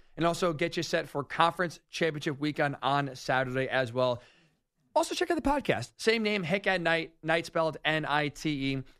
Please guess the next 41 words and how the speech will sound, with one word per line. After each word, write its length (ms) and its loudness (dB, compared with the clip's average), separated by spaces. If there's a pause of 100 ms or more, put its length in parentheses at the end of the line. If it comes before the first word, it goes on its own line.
Get 160 -2
all 560 2
the 80 -2
content 400 0 (460)
from 100 -2
this 140 2
show 200 2
and 80 2
any 140 2
show 300 -8 (400)
right 100 2
here 100 0
on 60 -2
C 140 -6
B 80 0
S 60 -2
Sports 260 -4
Radio 340 0 (140)
under 400 0 (140)
that 280 0 (240)
podcast. 520 0
I 20 -20 (520)
was 100 -4
gonna 100 0
say 80 -8
handle, 320 4
but 180 0
really 220 0 (100)
on, 320 2
I 80 -2
should 180 -8
say, 280 -4 (340)
that 420 2
podcast 640 2
page. 300 -12 (340)
All 140 4
right, 200 0
when 600 -2
we 440 -8
return 480 0
here, 220 -14